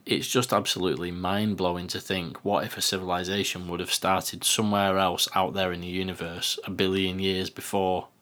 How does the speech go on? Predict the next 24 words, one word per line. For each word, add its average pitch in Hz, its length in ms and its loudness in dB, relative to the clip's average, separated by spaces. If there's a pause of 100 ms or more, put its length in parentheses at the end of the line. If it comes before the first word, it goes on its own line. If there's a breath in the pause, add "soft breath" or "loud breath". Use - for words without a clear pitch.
anything 95 360 -4
started 90 360 -4
on 90 120 -4
this 107 140 0
planet? 80 360 -2 (800 loud breath)
You 95 160 -2
know, 92 320 2
what 107 260 6
can 104 120 -2
happen 107 340 2
in 98 80 0
a - 20 0
billion 104 400 2
years? 104 360 2 (180)
Quite 147 320 6
a 135 100 4
lot. 139 420 8
It's 110 140 -4
a 110 60 0
long 123 300 4
time, 123 440 6 (160)
you 95 140 0
know? 113 300 2 (100)
So, 101 400 4